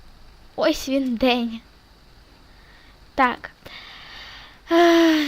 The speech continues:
і ми нарешті, зараз я поїм, зможемо піти за деревом, яке воно нам зараз дуже потрібне, і чомусь я не можу поїсти.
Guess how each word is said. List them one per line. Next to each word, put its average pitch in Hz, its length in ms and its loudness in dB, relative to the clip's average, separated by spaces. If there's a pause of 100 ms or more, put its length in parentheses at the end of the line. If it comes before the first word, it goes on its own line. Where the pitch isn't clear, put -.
(100)
і 320 260 -4
ми 339 160 0
нарешті, 277 800 0 (320)
зараз 233 380 -10
я 226 120 -4
поїм, 254 580 -8
зможемо 247 680 -4 (1080)
піти 277 840 -4 (600)
за 240 260 -10
деревом, 226 560 -4
яке 214 240 -8
воно 247 180 -6
нам 233 220 -6
зараз 233 280 -6
дуже 233 240 -6
потрібне, 285 580 -6
і 220 60 -6
чомусь 254 360 -10
я 233 60 -8
не 220 100 -8
можу 233 260 -6
поїсти. 226 500 -10